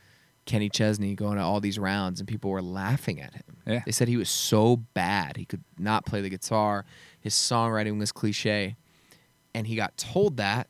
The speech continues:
Speaker 1: and he took it, and, like, he's just the kind of guy that's like, "You shouldn't have said that.
Speaker 2: Yeah.
Speaker 1: I'm gonna go outwork you. You shouldn't
Speaker 2: I'm
Speaker 1: have
Speaker 2: gonna
Speaker 1: said that."
Speaker 2: ruin you now.
Speaker 1: And that's
Speaker 2: Right.
Speaker 1: what she said. He was like, just the hardest worker in town, and everybody knew it. He would write five songs in a day when people wrote two,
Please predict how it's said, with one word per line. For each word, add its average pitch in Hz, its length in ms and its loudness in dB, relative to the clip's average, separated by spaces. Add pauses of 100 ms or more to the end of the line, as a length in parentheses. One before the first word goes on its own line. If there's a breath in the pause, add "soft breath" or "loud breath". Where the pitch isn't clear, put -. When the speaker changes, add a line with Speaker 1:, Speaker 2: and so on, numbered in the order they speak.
(280)
Speaker 1:
and 107 140 -2
he 98 180 -6
took 190 300 2
it, 107 200 0 (480)
and, 107 260 0
like, 101 380 -4 (140)
he's 113 320 -2
just 110 180 -2
the 104 60 -8
kind 101 200 -4
of 98 60 -4
guy 104 160 -2
that's 101 160 -8
like, 92 240 -6 (160)
"You 95 80 -10
shouldn't 98 240 -6
have 98 60 -6
said 143 220 -2
that. 117 200 -6 (400)
Speaker 2:
Yeah. 110 220 2
Speaker 1:
I'm 101 80 -4
gonna 113 180 -2
go 117 140 6
outwork 131 400 2
you. 113 80 0
You 107 80 -2
shouldn't 110 280 -2
Speaker 2:
I'm 117 60 4
Speaker 1:
have 135 120 4
Speaker 2:
gonna - 60 6
Speaker 1:
said 123 40 10
that." 131 60 8
Speaker 2:
ruin 120 140 2
you 101 120 -4
now. 95 260 -12
Speaker 1:
And 113 100 -2
that's 113 140 0
Speaker 2:
Right. 131 100 2
Speaker 1:
what 107 60 -4
she 123 220 -4
said. 135 300 0
He 120 140 -4
was 113 100 -6
like, 110 260 -6 (260)
just 110 300 -4
the 110 80 2
hardest 110 500 -4
worker 110 280 -4
in 110 100 -4
town, 131 380 0
and 117 100 -4
everybody 120 320 0
knew 160 160 0
it. - 100 -10 (720 soft breath)
He - 120 2
would 139 120 8
write 127 200 6
five 131 280 4
songs 113 300 2
in 104 80 0
a 104 60 -4
day 104 120 0
when 104 120 -2
people 110 200 -4
wrote 117 160 -4
two, - 280 -4